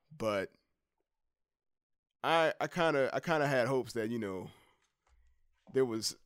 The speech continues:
something tethering him to the black side, you know what I'm saying?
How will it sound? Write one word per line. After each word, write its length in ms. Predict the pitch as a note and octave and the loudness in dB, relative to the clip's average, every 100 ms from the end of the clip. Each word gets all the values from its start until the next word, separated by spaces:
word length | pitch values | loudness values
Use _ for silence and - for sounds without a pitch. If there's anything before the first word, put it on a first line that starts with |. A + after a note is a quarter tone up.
| _ - | _ -12
something 840 | - - D3 D#3+ - G#2+ E2+ F#2+ - _ _ _ - | -6 -2 0 0 -2 -4 -4 -12 -18 _ _ _ -6
tethering 400 | D3 B2 G#2+ G#2 | -2 -2 -2 -4
him 220 | G#2+ G2 | -6 -6
to 500 | - A2+ G#2 F2+ G2+ - _ _ _ _ _ _ _ _ _ _ _ _ _ _ _ _ - | -6 -6 -6 -8 -10 -16 _ _ _ _ _ _ _ _ _ _ _ _ _ _ _ _ -8
the 100 | A2 | -6
black 380 | G#2+ G#2+ - - | -2 -2 -4 -6
side, 400 | G2 E2+ D#2 E2+ | -6 -6 -8 -8
you 80 | |
know 60 | G2 | -6
what 60 | G#2 | -6
I'm 40 | |
saying? 380 | A2+ A#2 A2+ A#2+ | -6 -6 -6 -10